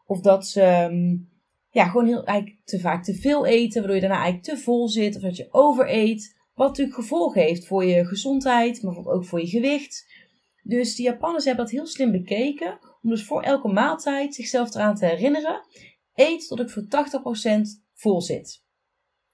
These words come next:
Nou, dat zijn twee dingen die wij dus, eh, waar we echt van kunnen leren als je kijkt naar hoe, ja, die Blue Zone inwoners met hun eten omgaan. Nou, als we het dan hebben over beweging.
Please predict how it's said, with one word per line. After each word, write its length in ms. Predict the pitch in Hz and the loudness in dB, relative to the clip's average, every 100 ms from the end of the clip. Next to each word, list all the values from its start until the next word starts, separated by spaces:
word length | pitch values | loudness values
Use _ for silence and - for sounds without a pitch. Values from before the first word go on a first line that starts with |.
| _ - - _ | _ -20 -20 _
Nou, 160 | - | -6
dat 140 | - 302 | -4 -2
zijn 160 | 349 | -2
twee 200 | 294 311 | -4 -2
dingen 220 | 285 285 277 | 0 2 2
die 120 | 247 | 2
wij 240 | 240 240 | 4 4
dus, 320 | 233 233 214 | 2 -2 -2
eh, 240 | 220 196 240 | -4 -4 0
waar 260 | 320 339 | 0 0
we 60 | 349 | -2
echt 80 | - | -6
van 140 | 285 | -6
kunnen 240 | 285 240 185 | -2 0 2
leren 380 | 262 466 370 | 2 -2 -4
als 200 | - 247 | -4 -4
je 140 | 254 247 | -4 -2
kijkt 260 | 254 247 | 2 2
naar 260 | 220 214 214 | 2 0 2
hoe, 420 | 196 220 214 - - | 2 0 0 -8 -2
ja, 80 | |
die 140 | 226 220 | 0 2
Blue 200 | 302 339 | 2 0
Zone 180 | 302 269 | 0 0
inwoners 520 | 269 254 240 214 - - _ | 2 2 0 -4 -10 -20 _
met 160 | 233 226 | -4 -2
hun 120 | 214 | 0
eten 300 | 233 220 175 | 2 2 0
omgaan. 500 | 151 - - - - _ _ _ _ _ _ _ _ _ _ _ | -4 -8 -10 -14 -20 _ _ _ _ _ _ _ _ _ _ _
Nou, 140 | - | -6
als 80 | 254 | -6
we 80 | 294 | -4
het 40 | |
dan 120 | 339 | -4
hebben 200 | 320 320 | -2 0
over 460 | - 285 247 254 220 | 2 2 2 2 2
beweging. 880 | 190 190 233 202 180 147 117 - | 0 4 4 4 -2 -8 -10 -12